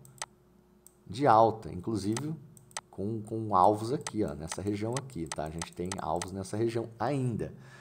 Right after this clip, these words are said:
Isso, mas isso o mercado pode fazer o quê? Por ele ter feito esse rompimento nessa região, a gente pode sim ter aqui uma lateralidade nessa região, o mercado não conseguir romper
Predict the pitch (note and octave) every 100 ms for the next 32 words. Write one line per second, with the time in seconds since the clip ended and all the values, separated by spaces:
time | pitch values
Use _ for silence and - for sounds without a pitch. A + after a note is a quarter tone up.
0 | - - - _ D3+ F#3+ F3+ - F2 E2
1 | G#2+ A2 C3 - C#3 C#3 B2 B2+ - C3+
2 | C3 C3+ C3+ C#3 - G2+ E2+ D#2 - -
3 | - - - - _ _ - G3 C4+ -
4 | - D#3 - C#3+ C#3 C3 C3 A2 C#3 -
5 | - C3 G#2+ A#2 A2+ G2+ G2+ F2 F#2+ D#2+
6 | F2+ A#2 A#2 - - - - - - C3
7 | D#3 - C3+ D#3 C3+ B2 - - C3+ A#2
8 | - - - - - - _ _ _ _
9 | - B2 A2+ G2 - F#2 E2+ E2+ C3+ -
10 | A2+ F#2+ F2 F2 E2+ D#2 E2 F2 E2 D#2+
11 | - D#2 E2+ E2+ G2+ A2 C#3 G#2 F2+ F#2+
12 | F2 F#2+ B2 D#3+ C3+ A2 - G2 F2+ E2+
13 | A#2 G#2+ - - G#2 G#2